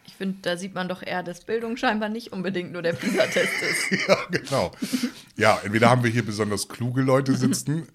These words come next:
Speaker 2: ne,
Speaker 1: Ja.
Speaker 2: wobei in der pisa-Studie wir ja immer meistens den, einer der letzteren Plätze hier in Bremen belegen, oder wir haben, egal. Äh, ich will da auch nicht weiter drauf eingehen, das kann,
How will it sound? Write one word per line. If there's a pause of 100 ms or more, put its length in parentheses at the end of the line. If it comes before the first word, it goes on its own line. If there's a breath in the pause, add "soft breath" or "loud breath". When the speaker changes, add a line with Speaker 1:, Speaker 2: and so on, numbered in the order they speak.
(120)
Speaker 2:
ne, (100)
Speaker 1:
Ja.
Speaker 2:
wobei
in
der
pisa-Studie
wir
ja
immer
meistens
den, (760 loud breath)
einer
der
letzteren
Plätze
hier
in
Bremen
belegen, (440)
oder
wir
haben, (100)
egal. (480 loud breath)
Äh,
ich
will
da
auch
nicht
weiter
drauf
eingehen,
das
kann,